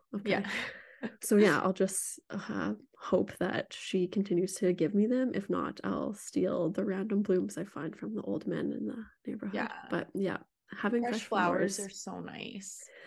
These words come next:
Speaker 1: And you buy them for yourself. I never purchase them for myself, but
Speaker 2: Yeah.
Speaker 1: I do steal them for myself.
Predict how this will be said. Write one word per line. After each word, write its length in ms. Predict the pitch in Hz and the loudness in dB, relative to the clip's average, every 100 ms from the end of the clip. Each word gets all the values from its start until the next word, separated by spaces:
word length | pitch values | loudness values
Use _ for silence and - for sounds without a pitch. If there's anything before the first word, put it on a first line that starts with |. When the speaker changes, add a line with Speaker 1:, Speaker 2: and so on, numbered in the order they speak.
| - | 0
Speaker 1:
And 140 | 226 233 | 6 12
you 160 | 311 | 12
buy 200 | 370 240 | 12 6
them 100 | 240 | 6
for 100 | 240 | 8
yourself. 520 | 190 180 - - - - | 6 6 2 -2 -2 -2
I 140 | 226 | 2
never 280 | 269 233 220 | 4 6 2
purchase 360 | 214 185 202 208 | 2 -2 -2 -2
them 120 | 240 | 0
for 120 | 240 | 2
myself, 520 | 254 247 247 247 294 - - | 0 0 -2 -2 -2 -4 -2
but 220 | 190 185 | 0 0
Speaker 2:
Yeah. 160 | - - _ _ _ - | -2 -8 _ _ _ -2
Speaker 1:
I 120 | 202 196 | 2 4
do 140 | 214 | 4
steal 360 | 202 - 202 165 | 2 6 6 6
them 180 | - | 2
for 140 | - - | -4 -4
myself. 380 | - - - | -4 -8 -16